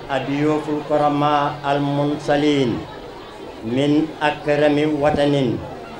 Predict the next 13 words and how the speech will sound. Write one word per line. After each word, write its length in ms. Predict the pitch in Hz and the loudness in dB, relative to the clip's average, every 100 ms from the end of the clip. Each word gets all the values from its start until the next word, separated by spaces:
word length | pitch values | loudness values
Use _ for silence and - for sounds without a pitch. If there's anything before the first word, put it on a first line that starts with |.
| - - - - - - - | -14 -12 -12 -12 -14 -14 -10
Min 440 | 120 123 147 147 147 | -4 0 4 4 4
maskanin 760 | 147 147 - 143 143 147 156 151 - - | 2 0 -2 0 2 2 0 -2 -6 0
khairil 400 | 147 151 151 147 147 | 4 4 2 0 0
qadim 480 | 143 147 147 123 117 139 | 0 2 2 2 -2 0
ay 160 | 139 139 | 0 2
khairil 360 | 147 147 147 147 | 2 2 2 0
qudam. 480 | 156 151 147 120 95 - - - - - - - 117 | 0 4 6 6 2 -6 -12 -14 -14 -14 -14 -12 -2
Hina 280 | 139 147 151 | 2 6 6
yaqulu 640 | 151 - 151 151 160 190 - 139 | 4 2 2 4 2 0 -2 0
qadamani 560 | 135 147 147 147 147 | 2 2 4 2 0
Allahu 480 | 139 143 143 156 143 | 2 4 4 4 2
ala 240 | 143 147 | 2 2
al 80 | 143 | 2